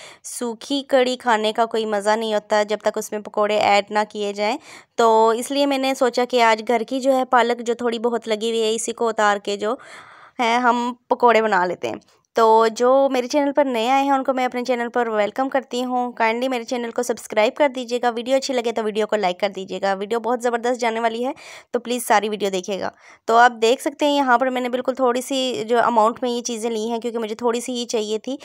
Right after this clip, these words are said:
इतना ज़्यादा मुझे बनाना नहीं था। तो उसके बाद जी यहाँ पर आप आगे देख सकते हैं कि मेरे हस्बैंड का बर्थडे था, तो मैंने छोटा सा अरेंजमेंट किया था घर में ही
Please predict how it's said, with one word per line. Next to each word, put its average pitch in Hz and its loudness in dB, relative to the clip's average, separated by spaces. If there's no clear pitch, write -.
इतना 233 -2
ज़्यादा 220 2
मुझे 214 -2
बनाना 214 0
नहीं 233 -4
था। 247 -6
तो 220 6
उसके 254 0
बाद 269 4
जी 269 -6
यहाँ 254 -2
पर 269 4
आप 233 4
आगे 226 2
देख 214 -4
सकते 269 -6
हैं 262 -4
कि 254 0
मेरे 233 -4
हस्बैंड 214 -8
का 226 -6
बर्थडे 208 -4
था, 233 -2
तो 220 -4
मैंने 208 -4
छोटा 214 -4
सा 226 -4
अरेंजमेंट 208 -6
किया 202 -6
था 220 -6
घर 196 -4
में 202 -6
ही 226 -6